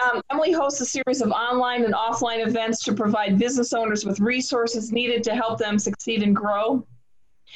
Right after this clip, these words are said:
in the world of online reviews. She's also the local Yelp for Business Owners guru in Chicago, which I love 'cause we're in Chicago, providing, uh, um,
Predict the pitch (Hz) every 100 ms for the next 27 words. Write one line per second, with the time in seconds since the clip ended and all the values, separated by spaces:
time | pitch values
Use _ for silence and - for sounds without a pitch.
0 | - - 277 294 247 247 240 226 220 214
1 | 208 202 202 196 180 151 - - _ _
2 | - - - 247 247 233 247 262 233 214
3 | 220 233 226 208 208 226 247 233 208 233
4 | 233 208 - 220 226 214 208 208 202 196
5 | 190 196 185 214 202 196 175 180 180 220
6 | 285 202 202 214 220 202 202 - 165 156
7 | 180 202 - - - _ - 240 233 240
8 | 247 247 233 220 208 202 202 202 _ _
9 | _ _ _ _ _ _ - - - _
10 | - - 214 202